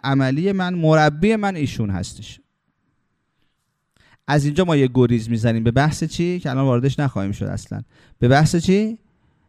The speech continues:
بحث مهدویت، که ما نیاز به مهدی داریم در هر زمان. این که حضرت می‌فرماد من مات و لم یعرف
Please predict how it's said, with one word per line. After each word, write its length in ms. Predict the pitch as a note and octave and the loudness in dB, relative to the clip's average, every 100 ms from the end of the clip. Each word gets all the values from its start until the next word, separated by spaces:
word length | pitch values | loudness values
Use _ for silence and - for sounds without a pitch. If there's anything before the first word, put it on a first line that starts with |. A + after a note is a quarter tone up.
| _ | _
بحث 220 | C3 D3 | -2 -2
مهدویت، 840 | D3+ A#2 G#2+ G#2 F#2+ G2 F#2+ G2 - | 0 0 0 0 0 0 -2 -6 -6
که 80 | B2+ | -4
ما 140 | D#3+ | -2
نیاز 400 | F3+ E3+ F#3 G3+ | 0 2 4 4
به 80 | G3 | 2
مهدی 400 | E3+ D3+ C3+ D3 | 0 0 0 0
داریم 240 | A#2+ G#2 | 0 0
در 140 | G2+ G2+ | -2 -4
هر 200 | G2+ G2+ | -4 -6
زمان. 320 | G2 G2 G#2 | -6 -8 -8
این 100 | E3 | -6
که 160 | F3 F#3+ | -2 0
حضرت 280 | D#3 C#3 C#3+ | 0 -2 -4
می‌فرماد 380 | C#3 C3+ C3+ C3+ | -4 -2 -4 -2
من 240 | C3+ C3+ | -2 -2
مات 380 | C#3 F3 D#3 B2+ | 0 2 2 2
و 160 | A2 | 0
لم 280 | A#2+ D3 E3 | 0 0 0
یعرف 540 | C#3 A2 A2 A2 G#2 | 0 -2 -2 -2 -4